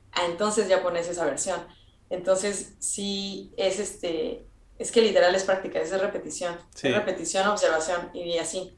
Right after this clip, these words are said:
Speaker 2: Totalmente. Y generar un hábito y de ese hábito construir pues, ya bien sea una demo reel o una habilidad que te lleve a, a ese, a esa posición.
Speaker 1: Sí.
Speaker 2: Sí. ¿Cómo, qué te, qué es lo que te apasiona de trabajar en, en I L M?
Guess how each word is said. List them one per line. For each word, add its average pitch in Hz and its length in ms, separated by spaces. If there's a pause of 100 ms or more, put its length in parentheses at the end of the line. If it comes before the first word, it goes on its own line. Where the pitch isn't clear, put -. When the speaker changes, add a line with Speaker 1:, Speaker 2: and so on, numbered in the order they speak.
Speaker 2:
Totalmente. 117 720
Y 123 80
generar 123 360
un 131 120
hábito 165 580
y 131 80
de 117 120
ese 117 200
hábito 131 360
construir 123 680 (320)
pues, 113 300
ya 113 80
bien 120 160
sea 123 120
una 117 120
demo 113 240
reel 156 300
o 131 80
una 117 200
habilidad 113 400
que 139 80
te 113 140
lleve 110 260
a, 107 340
a 113 120
ese, 110 320
a 113 100
esa 113 160
posición. 113 520 (680)
Speaker 1:
Sí. 185 340 (360)
Speaker 2:
Sí. - 200 (560)
¿Cómo, 170 400 (160)
qué 151 120
te, - 200
qué 156 120
es 165 120
lo 196 80
que 180 80
te 175 60
apasiona 151 500
de 127 120
trabajar 123 480
en, 120 400
en 123 120
I 127 100
L 120 200
M? 113 220